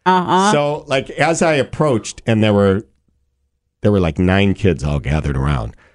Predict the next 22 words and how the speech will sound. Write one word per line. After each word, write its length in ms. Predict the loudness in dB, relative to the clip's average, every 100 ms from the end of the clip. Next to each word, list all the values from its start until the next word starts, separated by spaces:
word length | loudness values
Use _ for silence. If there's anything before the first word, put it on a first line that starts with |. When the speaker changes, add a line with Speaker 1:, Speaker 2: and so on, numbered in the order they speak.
| _ -6
Speaker 2:
like, 160 | -4
I 40 | -4
started 420 | -4 -2 -2 -4
to 60 | -4
feel 240 | -2 -2
the 100 | -2
pressure 580 | -4 -4 -2 -6 -12 -12
a 60 | -10
little 240 | -6 -2
bit. 140 | -2 -2
Speaker 1:
<laughs> 100 | -2
Speaker 2:
Like, 240 | -4 -8 -14 -10
"Can 140 | -4 -2
I 120 | -2
open 340 | -2 -2 -4
this?" 380 | -6 -10 -14 -16 _ -18 -18 -18 -20 -12 -2
And 180 | -2 -2
I 100 | -6
couldn't. 560 | -4 -4 -4 -16 -20 _ -2
Speaker 1:
Oh. 800 | 2 4 4 2 2 0 -2 -8 -16 _ _ _ -4
Speaker 2:
But, 280 | 0 0 0
uh, 440 | -2 0 2 0